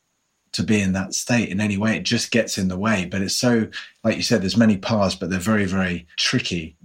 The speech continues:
But one thing I feel definitely as we were speaking earlier gets a bit lost is that you do need your training. You need to train the body.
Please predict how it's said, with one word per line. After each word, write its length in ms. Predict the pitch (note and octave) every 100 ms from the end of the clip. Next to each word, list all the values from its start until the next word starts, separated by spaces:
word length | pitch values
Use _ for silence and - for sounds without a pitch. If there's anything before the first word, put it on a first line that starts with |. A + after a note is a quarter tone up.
| - _ _
But 280 | G#2+ G2 - _
one 200 | - A#2
thing 160 | A#2+ A2+
I 80 | G2
feel 380 | - A2+ G#2 F#2
definitely 480 | E2+ G#2+ - G2+
as 120 | F#2+ -
we 60 |
were 60 | F#2
speaking 320 | - F2+ G2
earlier 160 | G#2 F#2
gets 280 | G2 E2+
a 40 | F2+
bit 280 | E2+ - - _ _ -
lost 420 | G#2 G#2+ - -
is 160 | F2 -
that 240 | F2+ - _ _
you 320 | - - A2 G#2+
do 200 | C3 A#2
need 440 | A2+ C3 A#2 - _
your 140 | A2 G2+
training. 560 | - A2 F#2+ E2 D#2+ -
You 120 | G2+
need 180 | A2+ A2+
to 80 | F#2+
train 300 | - A2 G2
the 80 |
body. 460 | F2 G2+ F#2+ F2 D#2+